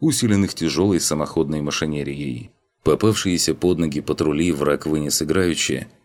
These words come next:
и сейчас натужно давился, перемалывая немногочисленные, но очень зубастые отряды гильдейской стражи.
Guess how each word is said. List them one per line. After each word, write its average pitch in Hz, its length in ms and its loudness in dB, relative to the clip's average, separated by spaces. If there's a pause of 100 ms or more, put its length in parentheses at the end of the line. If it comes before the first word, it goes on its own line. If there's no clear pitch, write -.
и 71 100 0
сейчас 73 460 0
натужно 76 460 0
давился, 71 760 2 (180)
перемалывая 78 640 0
немногочисленные, 76 1120 -2 (180)
но 82 300 0
очень 101 340 0
зубастые 82 580 2
отряды 80 400 0
гильдейской 71 680 -2
стражи. 69 680 -4